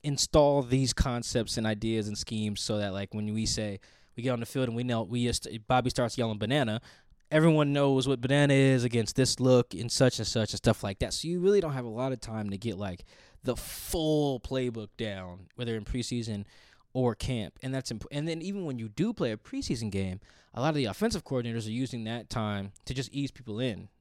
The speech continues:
o-, on the other team. I mean, so let's say they play at the Texans or something like that. The Texans aren't gonna throw everything out that they got against the Seahawks. They're gonna keep it real vanilla,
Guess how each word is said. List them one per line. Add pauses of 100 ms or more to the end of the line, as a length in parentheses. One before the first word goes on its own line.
(140)
o-,
on
the
other
team.
I
mean,
so
let's
say
they
play
at
the
Texans
or
something
like
that. (240)
The
Texans
aren't
gonna
throw
everything
out (180)
that
they
got (140)
against
the
Seahawks.
They're
gonna
keep
it
real
vanilla,